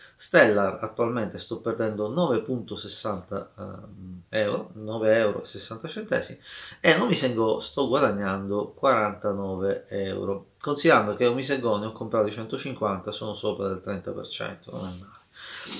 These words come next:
In totale, ragazzi, facendo la somma dei, dei profitti, dei guadagni,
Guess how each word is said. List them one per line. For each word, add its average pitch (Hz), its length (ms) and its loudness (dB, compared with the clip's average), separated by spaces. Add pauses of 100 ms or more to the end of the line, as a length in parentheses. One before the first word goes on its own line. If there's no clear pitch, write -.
(280)
In 180 160 6
totale, 123 460 10
ragazzi, 147 520 4
facendo 117 520 2
la 104 100 4
somma 104 520 0
dei, 101 280 -4
dei 107 160 -2
profitti, 123 560 -4
dei 101 160 0
guadagni, 110 680 -2